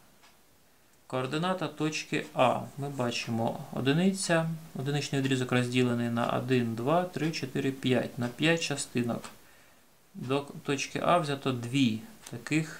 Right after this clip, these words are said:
частинки, значить, буде координата дві п'яті. До Б,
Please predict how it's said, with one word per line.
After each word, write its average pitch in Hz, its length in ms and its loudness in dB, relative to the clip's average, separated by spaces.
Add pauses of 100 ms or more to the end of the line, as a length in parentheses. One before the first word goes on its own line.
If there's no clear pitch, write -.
(160)
частинки, 113 680 -2
значить, 156 580 0 (760)
буде 131 440 0 (720)
координата 165 840 -4 (340)
дві 139 560 -2 (1800)
п'яті. 123 540 -6 (1900)
До 151 260 0
Б, 123 460 2